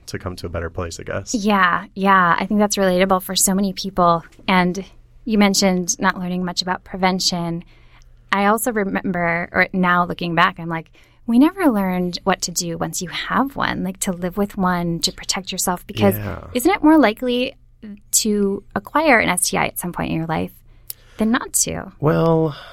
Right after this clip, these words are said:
Speaker 1: uh, the main, the, the best way that I would think about it, I mean, professionally and, like, ecumenically, I guess, um,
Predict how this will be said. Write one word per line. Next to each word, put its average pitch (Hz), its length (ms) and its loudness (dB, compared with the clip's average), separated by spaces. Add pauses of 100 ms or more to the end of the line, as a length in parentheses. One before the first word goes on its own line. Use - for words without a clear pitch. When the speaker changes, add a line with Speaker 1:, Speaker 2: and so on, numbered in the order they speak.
(120)
Speaker 1:
uh, 156 260 4
the 175 120 2
main, 196 180 6
the, 190 260 0
the 160 140 0
best 202 260 2
way 214 80 4
that 135 140 6
I 113 80 8
would 117 140 6
think 104 180 -6
about 110 240 2
it, 113 180 4
I 110 40 0
mean, 101 360 0 (380)
professionally 113 560 2
and, 101 220 0
like, 98 160 0
ecumenically, 95 640 -2
I 92 60 0
guess, 95 240 -4 (560)
um, 107 520 2